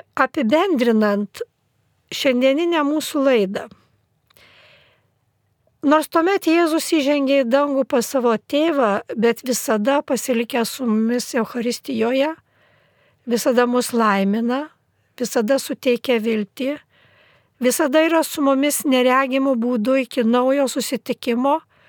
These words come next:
arba amžinybėje, arba žemėje. Todėl būkime linksmi kartu su apaštalais ir šventaisiais,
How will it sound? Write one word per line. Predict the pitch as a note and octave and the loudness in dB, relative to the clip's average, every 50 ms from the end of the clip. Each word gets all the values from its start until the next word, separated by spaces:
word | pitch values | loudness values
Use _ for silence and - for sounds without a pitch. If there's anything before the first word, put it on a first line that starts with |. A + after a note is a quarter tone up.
| _ _ _ _ _ _ _ _ _ _ _ - | _ _ _ _ _ _ _ _ _ _ _ -4
arba | - B3 B3 A3+ A#3 C4 B3+ | -2 -2 0 2 2 2 4
amžinybėje, | B3 A#3 A3 - C#4 A3+ A3 G#3+ G#3 G#3+ G3 G3 A#3+ A#3+ B3 B3+ C4 C4 C#4 - - | 2 2 0 0 2 2 4 4 4 2 2 4 4 4 4 4 4 2 0 -2 -4
arba | - B3 G#3 G3+ G3+ B3 A#3 | -2 -2 -2 -2 -2 -2 -2
žemėje. | - D#4 D4 C#4+ B3+ G#3+ G3+ G3 F#3+ G3 F#3+ - - _ _ _ _ _ _ _ _ _ _ _ _ _ _ _ _ _ _ _ _ _ _ _ _ _ _ _ _ _ _ _ _ _ _ - | 0 0 0 2 2 2 0 0 0 -2 -2 -6 -10 _ _ _ _ _ _ _ _ _ _ _ _ _ _ _ _ _ _ _ _ _ _ _ _ _ _ _ _ _ _ _ _ _ _ 0
Todėl | - B3+ A#3+ C#4 C#4 C4+ | 2 2 4 4 4 4
būkime | B3 - E4+ - - D#4 C4+ C#4+ C#4+ | 2 0 0 0 0 2 2 4 4
linksmi | C4+ C4 C4 B3+ B3 - - - D#4 D4 D4 | 4 2 2 0 0 -2 -2 -2 0 0 0
kartu | C4+ - - A#3+ A3+ - - B3 | 0 0 -2 -2 -2 -2 -4 -4
su | - - B3+ G3+ | -2 -2 -2 -2
apaštalais | - - B3+ B3+ C4+ B3 - - D4+ B3 A3+ G#3+ - - | -2 0 0 0 0 0 -2 -2 0 0 0 0 0 -4
ir | - - | -8 -8
šventaisiais, | - A#3+ A3 G#3 A3 G#3 - A#3+ A#3 C4 C4+ C4+ - - D4 C4+ B3 - - | -6 -4 -2 -2 -2 -2 -2 -2 0 0 -2 -2 -4 -4 -4 -4 -4 -6 -10